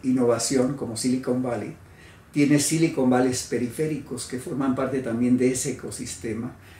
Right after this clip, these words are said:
que también hay que tomarlos en consideración. Y lo que resulta muy importante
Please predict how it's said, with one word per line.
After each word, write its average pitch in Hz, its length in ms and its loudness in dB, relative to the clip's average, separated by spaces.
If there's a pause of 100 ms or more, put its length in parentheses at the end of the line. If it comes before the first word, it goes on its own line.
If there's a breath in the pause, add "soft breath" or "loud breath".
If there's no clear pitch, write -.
(140 loud breath)
que 135 120 -2
también 131 320 4
hay 131 60 0
que 135 100 0
tomarlos 123 500 0
en 117 120 -6
consideración. 117 760 -2 (800 loud breath)
Y 143 380 6
lo 131 560 6 (120)
que 147 160 -2
resulta 156 460 0
muy 156 380 2
importante 127 960 0